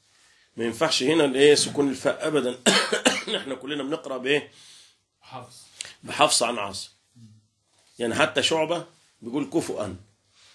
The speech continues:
Speaker 1: شعبة اللي هو الراوي التاني العاصم، أبو بكر بن عياش بيقول كفؤا. خدت بالك؟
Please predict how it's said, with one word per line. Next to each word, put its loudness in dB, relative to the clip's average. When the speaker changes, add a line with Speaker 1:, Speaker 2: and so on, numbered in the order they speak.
Speaker 1:
شعبة 0
اللي -2
هو 2
الراوي 0
التاني 2
العاصم، 2
أبو -6
بكر 0
بن -6
عياش 0
بيقول -4
كفؤا. -4
خدت -6
بالك؟ 6